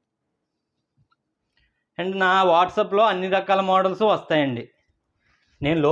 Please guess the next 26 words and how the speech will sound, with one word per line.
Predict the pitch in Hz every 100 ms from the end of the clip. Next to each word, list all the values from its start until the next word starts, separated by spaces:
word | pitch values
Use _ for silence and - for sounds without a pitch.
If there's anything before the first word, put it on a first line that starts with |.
| 170
బడ్జెట్ | 190 175 196
కలెక్షన్ | 196 190 208 202
మీకు | 180
ఇందులో | 180 185 185
చూపిస్తున్నాను. | 175 175 - 175 165 214 320 _ _ _ -
హై | 160 180 202
రేంజ్ | 220 214
శారీస్ | 208 196 202 196
కూడా | 202 220 254
నా | 202
WhatsApp-లో | 180 180 190 190 185
వస్తూ | 170 196 185
ఉంటాయండి, | 175 175 170 185
పెడతా | 170 151 175 165
ఉంటాను. | 156 156 175 277 - _ _ _ _ _ _ _ - - - - - _ _ _ _ _ _ _ _ 139 - _ _ _ _ _ _ _ _ _ - -
అందు | 143 156
గురించి | 165 196 196 190
మీకు | 180 165 160 135 - _ - - _ 151
ఏ | 175
మోడల్ | 170 170 180 175
కావాలన్నా | 180 180 180 240 226
మీరు | 196 175 156
టక్మన్ | 160 - 196 196
నా | 175
దగ్గర | 165 180 175
తీసుకొచ్చండి. | 160 - 160 170 143 123